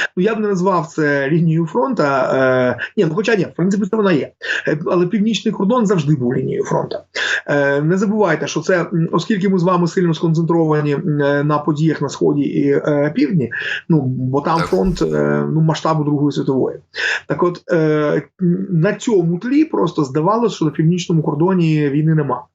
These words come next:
Speaker 1: Але це тільки в такому масштабі порівняння. Насправді вона там весь час є. Вона весь час там йшла, причому там йшла війна з, е, використанням, е, і мінометів,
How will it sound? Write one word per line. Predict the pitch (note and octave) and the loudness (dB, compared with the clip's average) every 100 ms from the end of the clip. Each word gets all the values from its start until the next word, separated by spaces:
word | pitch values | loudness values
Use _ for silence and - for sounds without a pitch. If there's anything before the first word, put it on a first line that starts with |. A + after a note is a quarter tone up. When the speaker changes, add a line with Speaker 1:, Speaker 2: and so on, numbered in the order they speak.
| - - - | -6 -6 -2
Speaker 1:
Але | D#3+ A3 | 0 0
це | - | -2
тільки | B3 A#3+ | -4 -2
в | G3+ | -4
такому | G3+ A3+ F#3+ | -2 2 2
масштабі | E3 F3 E3 | 2 0 0
порівняння. | E3 E3+ C3+ C3 D3+ | 2 0 0 -4 -8
Насправді | - - B3 | -4 -2 0
вона | G#3+ F#3 | 0 2
там | F3+ | 2
весь | D#3+ | 2
час | - E3+ D#3 | 0 -2 -2
є. | - - _ - - - - | -6 -8 _ -8 -4 -2 -4
Вона | D3+ F3+ | -2 0
весь | G#3 G#3+ | 2 0
час | - D#3 - | 0 -2 -2
там | G3 | -2
йшла, | G#3 B3+ B3+ | 0 0 0
причому | A3+ E3 F#3 E3 | 0 0 2 2
там | E3 E3 | 2 0
йшла | D3+ D#3 | 2 2
війна | D#3 D#3+ C#3+ | 2 2 0
з, | C3 - | -2 -2
е, | - C#3+ | 0 2
використанням, | D3 D#3+ D3 D3 C#3+ C3+ C3+ | 0 0 0 -2 0 -2 0
е, | C#3+ C#3 C3+ C3 - | 0 0 2 0 2
і | D#3+ | 2
мінометів, | E3+ G3+ B3+ B3 G3 E3 | 2 0 0 0 -2 -2